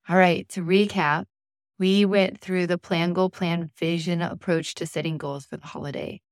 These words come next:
V stands for values, I for introspection, S for self-care and capacity,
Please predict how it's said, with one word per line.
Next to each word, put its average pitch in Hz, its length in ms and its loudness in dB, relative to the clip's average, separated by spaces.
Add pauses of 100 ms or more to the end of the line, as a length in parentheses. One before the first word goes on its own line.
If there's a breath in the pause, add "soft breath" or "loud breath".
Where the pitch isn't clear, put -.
(180)
V 185 340 0
stands 180 380 -2
for 170 160 -2
values, 160 800 0 (340)
I 185 420 2
for - 220 -4
introspection, 160 1040 -8 (500)
S 220 380 -2
for 202 100 2
self-care 175 560 2
and 170 160 0
capacity, 180 760 0